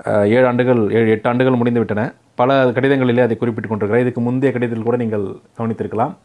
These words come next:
அந்த கொடி எரிக்க-, எரித்திருந்தால் நம் மீது தீரா பழி வந்து சேர்ந்திருக்கும் என்று குறிப்பிடுகிறார். "என்று முடியாத பழியை உண்டாக்கிவிடும் என்று அஞ்சினேன். காரணம் எதுவாகினும் இருக்கட்டும்,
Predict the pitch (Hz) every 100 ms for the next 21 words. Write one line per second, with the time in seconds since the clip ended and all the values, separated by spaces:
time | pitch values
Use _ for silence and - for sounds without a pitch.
0 | _ - 117 117 113 135 147 131 117 -
1 | 117 123 123 123 123 127 117 120 120 123
2 | 127 131 - 113 117 110 107 117 107 101
3 | 92 107 95 - _ _ 110 104 104 92
4 | 92 - 107 95 98 98 123 - - 127
5 | 127 123 117 107 - 127 139 139 135 123
6 | 131 123 117 123 127 117 113 117 107 107
7 | 107 131 - - 123 156 160 143 135 135
8 | 131 135 123 120 101 123